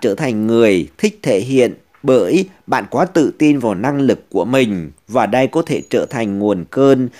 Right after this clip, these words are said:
khiến cho bạn gặp phải đủ mọi rắc rối trong ngày. Vì vậy,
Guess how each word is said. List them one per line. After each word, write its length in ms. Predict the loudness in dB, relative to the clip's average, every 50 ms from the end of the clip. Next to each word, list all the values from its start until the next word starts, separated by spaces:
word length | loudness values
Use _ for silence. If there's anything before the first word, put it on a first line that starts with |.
| -20 _ _
khiến 260 | -4 -2 -2 0 0
cho 100 | 0 0
bạn 260 | 0 0 -2 -2 -4 -6 -10 _ _ _
gặp 200 | -4 -4 -4 -4 -4
phải 260 | -6 -6 -6 -6 -6 -2
đủ 260 | 0 2 2 2 0 -2
mọi 300 | -2 -2 -2 -2 -2 -4 -8 -6
rắc 280 | -6 -6 -6 -6 -8 -6
rối 260 | -4 -2 -2 -2 -2 -4 -4
trong 200 | -4 -2 -2 0
ngày. 440 | 0 0 0 0 0 -2 -4 -6 -10 _ _ _ _ _ _ _ _ _ _ _ _ _ _ _ _ _ _ _ _ _ _ -14 _
Vì 180 | 2 4 4 4
vậy, 380 | 4 4 2 2 2 0 -4